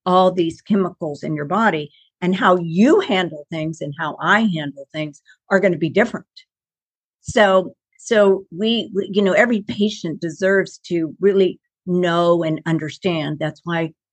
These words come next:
you know, these podcasts, uh, that are being done all over and educating people and empowering people to really, really study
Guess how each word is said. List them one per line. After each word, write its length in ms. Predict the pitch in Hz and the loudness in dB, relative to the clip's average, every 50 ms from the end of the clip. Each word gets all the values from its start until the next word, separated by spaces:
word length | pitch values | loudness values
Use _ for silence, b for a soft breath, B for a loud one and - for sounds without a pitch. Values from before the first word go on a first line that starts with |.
| _ _ _ | _ _ _
you 100 | - 196 | 2 2
know, 160 | 190 185 170 147 | 4 4 2 0
these 260 | - 175 160 - - | -2 -4 -6 -6 -8
podcasts, 1040 | - - - 294 233 233 208 - - - 214 202 180 160 156 151 143 - - _ _ _ - | -10 -2 2 2 2 2 2 -2 -8 -8 -6 -4 -2 -2 -4 -6 -8 -12 -18 _ _ _ -6
uh, 140 | 170 165 - | -4 -2 0
that 180 | 196 170 170 - | 0 -2 0 -2
are 100 | - 170 | -2 -4
being 320 | 160 160 175 180 175 165 | -4 -2 -2 -2 -2 0
done 280 | 170 185 175 170 170 165 | 0 0 0 0 -2 -2
all 280 | - - 156 156 - | -2 -2 0 2 4
over 260 | 175 190 185 190 180 165 | 4 2 2 2 0 -2
and 140 | 156 139 - - | -2 -4 -2 -2
educating 720 | 180 185 175 185 190 - _ - 170 165 160 151 147 147 | -2 -2 0 -4 -6 -6 _ -6 -4 -4 -4 -4 -6 -8
people 440 | - - 170 165 - - 160 156 b b b b b b - | -6 -6 -6 -4 -4 -4 -4 -4 b b b b b b -2
and 80 | 156 160 | 0 0
empowering 720 | 156 151 156 - - 208 190 185 180 180 175 165 160 156 | 0 -2 -4 -2 2 4 4 4 4 2 0 -2 -4 -6
people 420 | 160 - 156 143 - - 139 139 b b b b _ _ | -8 -10 -12 -12 -10 -10 -12 -12 b b b b _ _
to 100 | - 202 | -2 -2
really, 520 | 180 165 180 185 190 196 190 190 190 185 165 | 0 2 2 4 6 6 6 6 4 2 0
really 420 | 147 165 170 170 165 165 165 160 | 0 2 2 2 2 0 -2 -4
study 640 | 160 - - - 196 180 180 190 196 180 160 - | -6 -8 -4 0 2 2 4 4 4 2 2 0